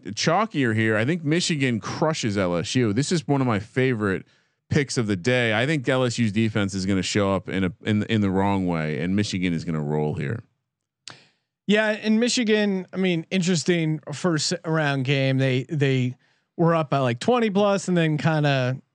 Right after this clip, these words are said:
Speaker 2: kinda blew the cover there and let 'em back in. They were, kinda fell asleep at the wheel. But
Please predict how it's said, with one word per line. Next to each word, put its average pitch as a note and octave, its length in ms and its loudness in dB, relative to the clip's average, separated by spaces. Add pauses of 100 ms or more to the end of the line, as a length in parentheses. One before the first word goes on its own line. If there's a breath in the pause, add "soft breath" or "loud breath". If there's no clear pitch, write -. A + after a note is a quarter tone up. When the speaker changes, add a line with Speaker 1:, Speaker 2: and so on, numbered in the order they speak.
(200)
Speaker 2:
kinda E3+ 220 2
blew D#3 300 2
the D3+ 140 0
cover C#3 400 0
there B2+ 280 2
and C3+ 220 -2
let C3+ 180 2
'em B2+ 100 0
back B2 260 0
in. B2 180 0
They C#3+ 120 0
were, F3 100 -2 (560)
kinda A3+ 220 0
fell F3 180 0
asleep D#3 320 -2
at C3 60 -12
the C#3 80 -2
wheel. B2 240 0
But E3+ 340 0